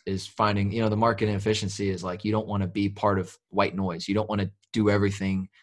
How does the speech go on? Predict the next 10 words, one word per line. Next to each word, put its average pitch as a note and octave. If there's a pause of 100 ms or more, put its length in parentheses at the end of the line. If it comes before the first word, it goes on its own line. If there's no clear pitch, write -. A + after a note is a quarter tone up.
(160)
that F#2+
everybody G2
else G2+
is F2+
doing F#2
just F#2
to G2
do F#2+
it. E2+ (480)
Um, F#2+